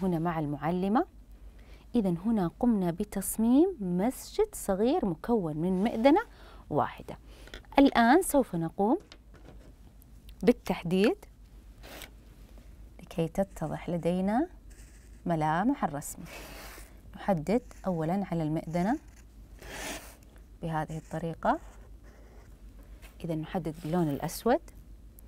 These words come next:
لدينا هنا أيضًا.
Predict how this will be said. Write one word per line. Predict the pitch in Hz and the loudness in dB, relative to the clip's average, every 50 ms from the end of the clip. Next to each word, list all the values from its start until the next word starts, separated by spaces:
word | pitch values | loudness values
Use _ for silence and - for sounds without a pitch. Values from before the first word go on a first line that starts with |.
| - - - - - - - - - - - - - - - - - - - - - - - - | -20 -20 -20 -20 -20 -20 -20 -20 -20 -20 -20 -20 -20 -20 -20 -20 -20 -20 -20 -20 -20 -14 -8 -4
لدينا | 254 214 196 170 160 147 147 | -2 0 0 0 0 0 -2
هنا | 165 160 165 165 170 185 220 262 - - - - - - - - - - - - - - - - - - - - - - - - - - - - - - - - - - - - - - - - - - - - - - | -2 -2 -2 0 0 -2 -2 -4 -8 -12 -20 -20 -20 -20 -20 -20 -20 -20 -20 -20 -20 -20 -20 -20 -20 -20 -20 -20 -20 -20 -20 -20 -20 -20 -20 -20 -20 -20 -20 -20 -20 -20 -20 -20 -20 -20 -20 -20 -20 -20 -18 -8 -2 0
أيضًا. | 180 165 151 147 - 151 175 226 | 0 0 0 0 -2 0 0 0